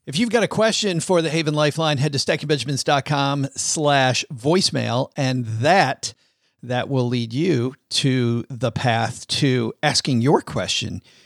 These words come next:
here on air, and you can show that to all your friends, brag to them that we answered your question on the Stacking Benjamin Show, and they will be just amazed. It's incredible,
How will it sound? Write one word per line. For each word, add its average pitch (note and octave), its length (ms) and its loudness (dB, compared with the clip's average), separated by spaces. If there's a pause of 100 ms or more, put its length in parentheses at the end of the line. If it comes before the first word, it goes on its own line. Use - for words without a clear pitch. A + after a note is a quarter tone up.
(120)
here A2 540 -2
on A2 480 0
air, C3+ 480 0
and B2 220 -4
you D#3 140 2
can B2+ 260 -2
show A#2 520 0 (240)
that B2 300 -2
to - 180 -10
all F3+ 240 4
your E3 160 4
friends, C3 480 0
brag C3+ 460 2
to B2+ 80 0
them G2+ 380 -4 (180)
that B2+ 260 -2
we D3 300 0
answered C3+ 320 0
your B2+ 100 0
question A#2+ 400 0
on A#2 140 -2
the A#2 80 -4
Stacking A#2+ 380 -2
Benjamin G2+ 360 -6
Show, F#2+ 320 -6 (460)
and A#2 200 0
they A#2 120 2
will A2+ 160 0
be G#2 260 -2
just - 380 -4
amazed. A2+ 520 -4
It's D#3+ 180 0
incredible, B2+ 640 2